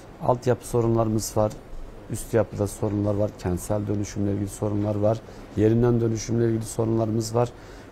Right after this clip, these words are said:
konteyner kentlerde yaşayan vatandaşlarımızın sorunları var. Ama biz kendi sorumluluk alanımızla ilgili diğer tüm kurumlarımızla da çok güzel bir işbirliği ve dayanışmayı ortaya koyarak çalışıyoruz.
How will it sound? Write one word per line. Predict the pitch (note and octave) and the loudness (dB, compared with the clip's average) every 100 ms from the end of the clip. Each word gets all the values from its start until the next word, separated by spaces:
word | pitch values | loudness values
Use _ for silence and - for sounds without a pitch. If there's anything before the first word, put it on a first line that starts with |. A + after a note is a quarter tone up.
| - | -4
konteyner | G2 F#2 B2 B2+ | -2 2 2 2
kentlerde | - A#2+ A#2 B2 A2+ | 0 0 2 0 2
yaşayan | A#2+ A2 A2+ A2+ | 2 2 0 0
vatandaşlarımızın | G#2+ A2 A2 G#2+ A2+ A2 G#2+ A2+ | 0 0 0 0 0 -2 -2 -4
sorunları | - G2+ F#2+ F#2 G#2 | -2 0 0 0 2
var. | C#3+ - - - - - | 0 -2 -14 -18 -6 0
Ama | C#3 C#3 | 2 2
biz | D3+ - | -2 -2
kendi | - A#2 C3 | 0 0 0
sorumluluk | - A#2 B2 D3 | -2 0 2 2
alanımızla | C3+ A2 G#2 G2 F#2+ | 2 2 0 2 2
ilgili | E2 F#2 B2+ D#3+ - - - - | 2 2 0 -2 -8 -18 -12 0
diğer | A2+ B2+ | 4 4
tüm | - D3+ - | 2 -4 -2
kurumlarımızla | A2 G#2+ G#2+ G#2+ A#2 G#2 | 0 2 2 2 0 0
da | F2+ | -2
çok | - C3+ - | -2 -4 -2
güzel | G2 G2+ F#2 | 0 2 2
bir | F#2 - - - - C#3 | -2 -4 -18 -18 -6 -4
işbirliği | C3+ - A2 F#2 F#2+ | -4 -2 0 2 2
ve | F#2+ F2+ | 2 4
dayanışmayı | A2+ A#2 A2+ - G2 | 4 4 0 -2 0
ortaya | F#2 - F2+ - | 0 0 -2 2
koyarak | B2+ A2 C3+ - - - - | 2 2 0 -4 -20 -18 -16
çalışıyoruz. | - B2 A#2 - A#2+ G2 A#2 | -4 0 0 0 0 0 -2